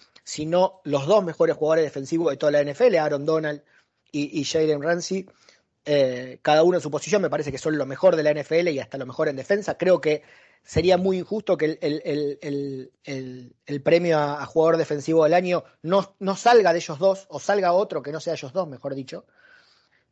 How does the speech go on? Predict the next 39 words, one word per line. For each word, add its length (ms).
Pero 280
en, 300
en 160
su 100
conjunto, 540
la 140
defensa 1200
tiene 540
sus 480
cuestiones 600
que, 220
que 140
no 100
terminan 460
de, 400
de, 420
de 320
ir. 420
Si 220
los 180
equipos 400
van 280
por 160
el 80
otro 160
lado 200
donde 140
no 60
está 240
Ramsey 340
contra 220
el 100
pase, 480
nos 300
hacen 200
un 80
primero 320
y 60
diez 400